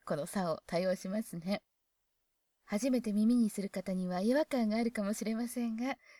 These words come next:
慣れるとそれなりに女性らしい会話に聞こえたりします。北海道の普通の女性の会話です。かみさんの友人にも語尾にこれをつける方が多く、我が家では、さ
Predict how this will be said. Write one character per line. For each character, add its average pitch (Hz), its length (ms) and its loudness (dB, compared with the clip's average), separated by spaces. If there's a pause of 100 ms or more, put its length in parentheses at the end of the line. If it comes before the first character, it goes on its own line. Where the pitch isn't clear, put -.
(100)
慣 220 140 4
れ 254 120 6
る 233 100 2
と 202 120 -6
そ 247 160 0
れ 247 100 2
な 302 160 -6
り 294 80 -4
に 285 60 -4 (560)
女 233 140 0
性 247 220 2
ら 226 120 0
し 233 180 0
い - 40 -6
会 196 240 -2
話 196 100 -4
に 196 140 -2
聞 - 140 -16
こ 214 140 -2
え 208 80 -2
た 220 120 2
り 214 80 2
し 196 180 -4
ま 180 140 -4
す。 - 220 -6 (840)
北 - 100 -14
海 202 240 0
道 175 140 -6
の 160 120 -8
普 - 100 -16
通 269 200 0
の 294 200 2
女 180 140 -8
性 185 160 -6
の 170 120 -8
会 180 200 -8
話 185 100 -6
で 294 160 2
す。 - 140 -12 (840)
か 247 120 2
み 277 100 2
さ 294 140 2
ん 285 40 2
の 285 100 2
友 285 200 2
人 277 160 -4
に 285 120 0
も 240 220 0 (220)
語 277 100 4
尾 294 80 0
に 254 160 2
こ 226 140 -2
れ 240 100 2
を 247 100 0
つ - 100 -10
け 262 120 0
る 220 60 0
方 190 240 -6
が 190 220 -2
多 240 40 0
く、 - 220 -4 (320)
我 220 100 2
が 214 120 2
家 196 200 -4
で 196 120 -8
は、 233 200 0 (280)
さ 311 240 -2